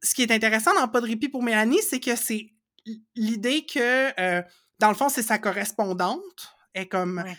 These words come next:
Speaker 1: Mélanie correspond avec Florence.
Speaker 2: Mmh, oui, c'est vrai.
Speaker 1: Puis là, Florence, elle arrive, puis elle est surprise qu'elle soit noire, parce qu'elle le savait pas, tu sais.
Speaker 2: Ah.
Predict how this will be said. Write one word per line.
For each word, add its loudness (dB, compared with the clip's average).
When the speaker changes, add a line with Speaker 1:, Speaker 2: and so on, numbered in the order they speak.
Speaker 1:
Mélanie 4
correspond 2
avec 0
Florence. 0
Speaker 2:
Mmh, -4
oui, -4
c'est -12
vrai. -12
Speaker 1:
Puis 0
là, 4
Florence, 2
elle 4
arrive, 0
puis -10
elle 0
est 0
surprise -4
qu'elle -8
soit -4
noire, -6
parce -10
qu'elle -8
le -10
savait -4
pas, -4
tu -10
sais. -6
Speaker 2:
Ah. -20